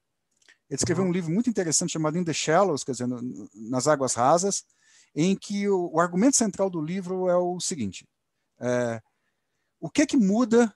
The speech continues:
Speaker 1: na nossa relação com a informação quando muda o suporte tecnológico de acesso à informação? Ou, como ele gosta de dizer, de dizer, quando muda o regime de consumo de informação,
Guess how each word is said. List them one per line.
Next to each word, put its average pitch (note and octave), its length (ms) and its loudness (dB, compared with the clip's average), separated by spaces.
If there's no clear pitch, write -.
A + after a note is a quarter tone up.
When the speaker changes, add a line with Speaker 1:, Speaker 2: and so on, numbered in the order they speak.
Speaker 1:
na E3 140 2
nossa F#3 260 4
relação E3 520 2
com - 80 -6
a D3 40 0
informação D3 800 0
quando E3+ 220 -2
muda F3 320 -2
o F#3+ 60 -4
suporte F3 520 -2
tecnológico D#3 720 -2
de C#3+ 80 -6
acesso C3 540 2
à - 20 -6
informação? G#2+ 560 -10
Ou, G3 160 -2
como F3+ 160 -4
ele D#3+ 100 -2
gosta C#3 260 0
de B2+ 40 -10
dizer, C#3+ 360 -6
de - 260 -14
dizer, D3 420 2
quando D#3+ 240 -4
muda F#3+ 480 -2
o E3 120 -4
regime D#3 520 0
de F3+ 120 -6
consumo F3+ 580 -4
de D#3 80 -4
informação, C#3 640 -4